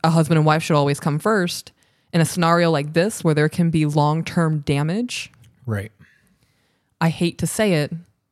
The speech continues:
Speaker 1: your children have to be the first and foremost thing in your thought process
Speaker 2: Right.
Speaker 1: when it comes to all of this. I'm not saying leave the man. I'm not saying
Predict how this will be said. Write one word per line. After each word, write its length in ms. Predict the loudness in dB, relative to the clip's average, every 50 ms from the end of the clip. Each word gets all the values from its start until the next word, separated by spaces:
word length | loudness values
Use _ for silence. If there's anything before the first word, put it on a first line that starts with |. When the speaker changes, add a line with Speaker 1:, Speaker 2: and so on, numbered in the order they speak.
| _ _ _ -6
Speaker 1:
your 120 | -4 -4
children 600 | -4 -4 -2 0 0 0 0 0 -2 -2 -4 -8 -10 _ _ -14
have 260 | -6 -4 -2 -2 -2 -2
to 80 | -2
be 160 | -2 0 0 0
the 80 | -2
first 280 | -2 -2 -2 -2 -2 -2
and 100 | -4 -2
foremost 360 | -2 -2 0 0 -2 -4 -2
thing 140 | -4 -4 -2
in 60 | -2
your 100 | -2 -4
thought 240 | -4 -4 -4 -6 -6
process 280 | -6 -6 -6 -6 -8 -8
Speaker 2:
Right. 60 | -6 -6
Speaker 1:
when 100 | -8 -6
it 60 | -6
comes 180 | -6 -6 -6 -6
to 80 | -6
all 220 | -6 -6 -6 -6 -8
of 120 | -8 -8
this. 320 | -8 -8 -8 -10 -12 -14 -18 _ _ _ _ _ _ _ _ _ _ _ _ _ _ _ _ _ _ _ _ _ _ _ _ _ _ _ _ -2
I'm 100 | 0 2
not 160 | 4 2 2
saying 300 | 0 -2 -2 0 2 2 2
leave 200 | 2 2 2 0
the 80 | 0
man. 340 | -2 -2 -2 -6 -8 -10 -10 -12 _ -20 -20 _ _ _ _ _ _ _ _ _ -2
I'm 100 | 0 2
not 220 | 2 2 0 -2 -2
saying 580 | -2 -2 0 0 0 0 -2 -2 -4 -6 -8